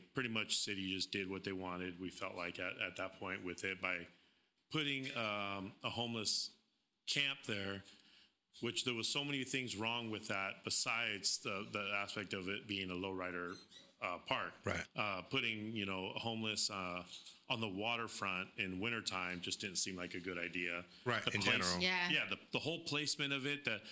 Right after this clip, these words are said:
Speaker 1: it just rubbed a lot of people the wrong way. Uh, um, as, e-, even f-, as, as
Speaker 2: And
Speaker 1: far
Speaker 2: it
Speaker 1: as good
Speaker 2: floods,
Speaker 1: for
Speaker 2: doesn't it?
Speaker 1: humanity.
Speaker 2: Doesn't it flood at some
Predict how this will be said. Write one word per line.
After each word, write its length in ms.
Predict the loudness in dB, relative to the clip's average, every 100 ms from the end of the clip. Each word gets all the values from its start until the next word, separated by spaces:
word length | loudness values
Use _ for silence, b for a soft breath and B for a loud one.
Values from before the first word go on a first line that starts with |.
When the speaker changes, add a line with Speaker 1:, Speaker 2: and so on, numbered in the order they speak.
| B B B
Speaker 1:
it 80 | 2
just 200 | 4 2
rubbed 180 | 0 0
a 40 |
lot 200 | 0 0
of 80 | 0
people 260 | -2 -2 -2
the 80 | -2
wrong 300 | -2 -2 0
way. 300 | 2 2 2
Uh, 400 | 0 -2 -4 -2
um, 440 | -2 -2 -4 -6 -14 -6
as, 180 | -4 -2
e-, 160 | -2 0
even 220 | 0 0
f-, 140 | -2 -2
as, 140 | 0 0 2
as 80 | 4
Speaker 2:
And 80 | 4
Speaker 1:
far 100 | 4
Speaker 2:
it 40 |
Speaker 1:
as 40 | 6
good 80 |
Speaker 2:
floods, 220 | 6 6 4
Speaker 1:
for 80 |
Speaker 2:
doesn't 200 | 4 6
it? 40 | 6
Speaker 1:
humanity. 120 | 6 4
Speaker 2:
Doesn't 180 | 4
it 80 | 2
flood 300 | 2 4 4
at 120 | 2
some 160 | 0